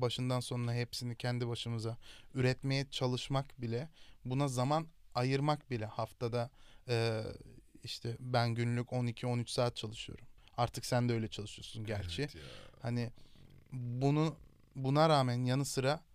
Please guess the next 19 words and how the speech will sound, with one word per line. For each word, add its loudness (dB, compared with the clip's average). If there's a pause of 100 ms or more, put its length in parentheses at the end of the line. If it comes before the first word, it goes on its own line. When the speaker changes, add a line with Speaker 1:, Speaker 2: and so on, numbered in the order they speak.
(260)
Speaker 1:
hala 4 (1300)
müzikal 2
eğitimler, 0 (240)
bu -4
tarz 2
şeyler 2
de -2
devam 2
ediyor. -2 (800)
Ve 0 (360)
bunları 2
biz -2 (600)
kendimiz 2
için 0
başta 2
olmak 0
üzere 0
ve 0 (420)
bunu -2